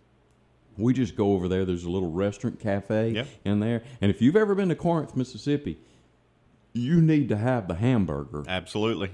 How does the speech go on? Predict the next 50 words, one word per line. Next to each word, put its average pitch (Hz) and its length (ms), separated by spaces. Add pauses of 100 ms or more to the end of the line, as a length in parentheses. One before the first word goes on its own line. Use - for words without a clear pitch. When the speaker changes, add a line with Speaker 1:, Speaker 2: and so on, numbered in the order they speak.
Speaker 2:
I 92 80
was 98 100
gonna 107 160
say 117 220
that. 98 240
<laughs> 104 140
Do 95 80
y'all 95 180
have 110 160
a - 20
hamburger? 120 480
Speaker 1:
You 147 80
need 175 240
to 170 140
have 165 340
the 139 80
hamburger 123 800
Speaker 2:
Mm-hmm. - 320
Speaker 1:
at 120 300
the 123 100
bowling 107 440
alley. 76 340
Speaker 2:
Mm-hmm. 104 220
Speaker 1:
It's 143 140
one 107 180
of 80 80
the 90 80
best 92 160
hamburgers 78 500
in 82 60
the 76 60
world. 76 380
So 165 120
we 254 140
just 311 240
sat 185 200
in 160 120
there 147 120
and 143 100
had 139 200
dinner 135 280
together 110 520
and 101 120
Speaker 2:
Mm-hmm. 98 80
Speaker 1:
enjoyed 117 500
one 110 200
of 104 80
those 95 100
times. - 160 (140)
Well, 190 300